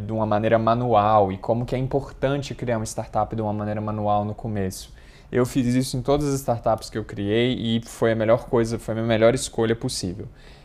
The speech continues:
É, quando você faz esse modelo manual no começo, uma validação, tipo, "Putz, eu vou criar um site simples aqui, vou tá bem em contato com o meu usuário ou usuária", a gente aprende muito.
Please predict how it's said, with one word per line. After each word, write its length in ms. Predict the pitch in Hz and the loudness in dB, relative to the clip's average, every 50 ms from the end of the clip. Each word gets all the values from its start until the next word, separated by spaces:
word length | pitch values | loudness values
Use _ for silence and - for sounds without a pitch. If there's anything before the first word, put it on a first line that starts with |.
| - - - | -18 -8 -4
É, 280 | 98 95 95 98 98 98 | -2 0 0 0 -2 -2
quando 220 | - - 110 117 117 | -4 -4 -2 0 0
você 240 | 120 123 - 139 | 0 -2 -2 -4
faz 340 | 120 - - 117 127 135 131 | -4 -2 0 2 2 2 0
esse 300 | 131 135 135 - - 127 | 0 -2 -2 -2 -2 -2
modelo 420 | 117 113 110 110 110 110 117 117 110 | 0 0 0 4 4 4 4 4 4
manual 420 | 110 110 110 107 104 104 107 110 | 2 0 2 4 6 6 6 4
no 80 | 110 107 | 2 -2
começo, 800 | - - 117 98 95 98 101 113 120 120 113 110 - - - | -4 -4 -4 -2 0 2 4 4 6 6 4 4 0 -2 -2
uma 60 | 104 | 0
validação, 640 | 101 107 107 107 110 104 101 104 104 - - 117 113 | 2 4 4 4 4 4 2 2 2 -2 -2 -4 -4
tipo, 200 | 113 - - 113 | -4 -4 -6 -6
"Putz, 280 | 104 - 135 127 117 - | -4 -2 -2 -2 -2 -2
eu 40 | 117 | -4
vou 80 | 120 | -4
criar 200 | 117 - 120 113 | -2 -2 -2 -2
um 60 | 120 | -2
site 300 | 123 - - 110 107 - | -2 -2 -2 -2 -2 -4
simples 600 | - - - - 117 117 120 120 120 110 104 101 | -6 -10 -6 -4 -4 -2 -2 -4 -4 -4 -2 -2
aqui, 420 | - - - - - 123 123 120 - - - - - - - - - - | -2 -4 -2 -2 0 0 0 0 -4 -10 -18 -20 -20 -20 -20 -20 -16 -10
vou 120 | - 104 | -6 -6
tá 140 | 104 - 123 | 2 2 2
bem 320 | 110 110 101 117 127 135 135 | 2 4 2 2 2 2 0
em 60 | 127 | -2
contato 480 | - 131 117 117 - 117 110 107 - | -2 -4 -4 -2 0 0 0 0 -2
com 100 | - - | -6 -8
o 40 | 107 | -4
meu 120 | 107 107 107 | -2 -2 -2
usuário 460 | 110 104 110 107 104 104 104 104 104 | -2 -2 0 2 4 4 4 4 0
ou 60 | 104 | -2
usuária", 500 | 107 104 107 104 101 104 107 110 120 120 | -2 -4 -2 2 2 4 4 4 2 2
a 80 | - 120 | 2 0
gente 220 | 117 117 117 - | 0 -2 -2 -4
aprende 360 | 120 117 - 123 127 131 127 131 | -4 -2 -2 -2 -2 0 0 0
muito. 400 | 127 123 110 95 95 - - | 0 0 0 -2 -4 -6 -12